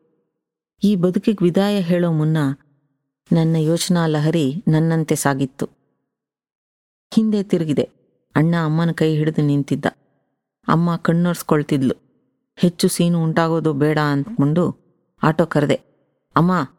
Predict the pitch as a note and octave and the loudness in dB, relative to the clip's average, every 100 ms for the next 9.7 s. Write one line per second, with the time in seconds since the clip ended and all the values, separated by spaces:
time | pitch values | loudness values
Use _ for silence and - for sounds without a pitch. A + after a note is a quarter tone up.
0 | _ - D#3 F3+ D3 - _ _ C3 C3+ | _ -2 0 2 -2 -8 _ _ -2 0
1 | A2+ _ _ _ _ _ _ - F3+ G3+ | -2 _ _ _ _ _ _ 0 2 2
2 | F#3 D#3 D#3+ C#3+ C#3+ D#3+ G3 _ _ _ | 0 0 -2 -2 0 0 -2 _ _ _
3 | _ _ _ _ _ F3 E3+ E3 C3+ D3 | _ _ _ _ _ 0 0 0 -2 -6
4 | _ _ _ _ - E3 F3+ D3+ D3+ - | _ _ _ _ 0 2 2 0 -2 -2
5 | D#3 D#3+ C#3+ D#3 C3 C3 D#3 D#3+ D#3 D#3 | 0 0 0 0 0 0 -2 0 0 0
6 | C#3+ C3 A2+ _ _ _ _ _ _ _ | 0 -2 -2 _ _ _ _ _ _ _
7 | _ - F#3 A3 A3+ F3+ G3 _ _ - | _ -2 0 2 2 0 -4 _ _ 0
8 | G#3 G3+ F3 D#3+ E3 _ E3 E3+ F3+ E3+ | 2 2 0 0 -2 _ 0 2 2 0
9 | E3 E3 D3 D3 - C#3+ D3+ | 0 0 0 0 0 0 0